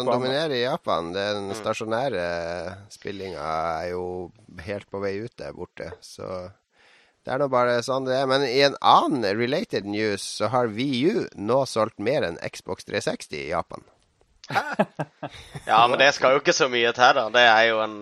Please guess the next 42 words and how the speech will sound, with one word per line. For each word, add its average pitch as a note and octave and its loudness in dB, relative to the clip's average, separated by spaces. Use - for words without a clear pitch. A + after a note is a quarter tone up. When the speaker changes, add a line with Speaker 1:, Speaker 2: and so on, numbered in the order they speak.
Speaker 3:
sånn A2+ -6
her, G2+ -6
eh, G#2 -6
fremmed B2 2
Speaker 1:
Ja, E3+ 8
det A3+ 6
er G#3 6
Speaker 3:
maskin F#3+ 6
for - 6
Speaker 1:
nettopp. D3 8
Det A#2+ 2
skal B2 4
ikke F3+ 0
så C#3 -4
Speaker 3:
japanske C#3 0
Speaker 1:
mye C3+ 2
til. D#3+ -2
Og G2+ -2
den A#2 4
har B2 4
brukt B2 -2
Speaker 3:
Nei. G2+ -2
Speaker 1:
over C3+ 2
et A#2 0
år B2 0
på F#2+ -6
å F#2+ -10
gå G#2 -2
forbi, A2 -10
eh, F#2 -6
Xbox - -12
tre - -6
seksti. - -6
Speaker 3:
<laughs> - -20
Ja, B2+ 2
det C#3+ 2
sier A2+ -4
jo A2+ -6
litt, A2 -12
ja. - -14
Speaker 2:
Men, D3 -6
eh, C#3 6